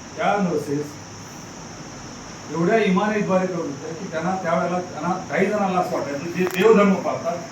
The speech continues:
त्यांना वाटायचं आम्ही देवाची सेवा करतो.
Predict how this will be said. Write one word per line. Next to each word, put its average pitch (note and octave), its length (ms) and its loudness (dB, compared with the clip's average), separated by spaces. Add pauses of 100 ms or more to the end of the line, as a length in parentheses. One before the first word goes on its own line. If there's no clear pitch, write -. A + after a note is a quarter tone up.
(760)
त्यांना G#3+ 260 4
वाटायचं F3+ 380 2
आम्ही F3+ 380 -6
देवाची D3+ 380 -2
सेवा C#3 180 -6
करतो. - 280 -10